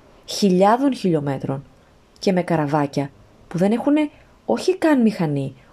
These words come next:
όχι καν G P S όπως έχουμε εμείς σήμερα. Τα μέσα που έχουμε εμείς σήμερα είναι αδιανόητα συγκριτικά με αυτά που δεν είχαν τότε.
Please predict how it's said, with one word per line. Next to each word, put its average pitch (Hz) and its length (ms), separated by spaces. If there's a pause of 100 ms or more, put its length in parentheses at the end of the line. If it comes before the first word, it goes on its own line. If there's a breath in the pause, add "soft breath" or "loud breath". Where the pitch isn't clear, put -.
όχι 220 300
καν 370 220 (100)
G 302 160
P 208 180
S 175 160
όπως 180 280
έχουμε 170 260
εμείς 160 200
σήμερα. 151 300
Τα 160 100
μέσα 214 220
που 269 80
έχουμε 269 160
εμείς 240 180
σήμερα 151 460 (1300 soft breath)
είναι 262 180
αδιανόητα 262 880 (920)
συγκριτικά 185 580
με 175 80
αυτά 175 200
που 196 140
δεν 185 320
είχαν 156 320
τότε. - 340